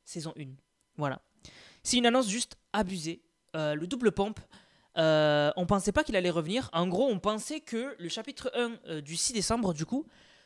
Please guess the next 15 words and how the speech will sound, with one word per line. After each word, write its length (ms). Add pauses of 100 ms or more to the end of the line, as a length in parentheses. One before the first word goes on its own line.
ce 120
serait 180
comme 320
le 160
mode 260
O 100
G 280 (520)
qu'on 140
a 60
eu 60
il 40
y 40
a 100
un 180
an, 160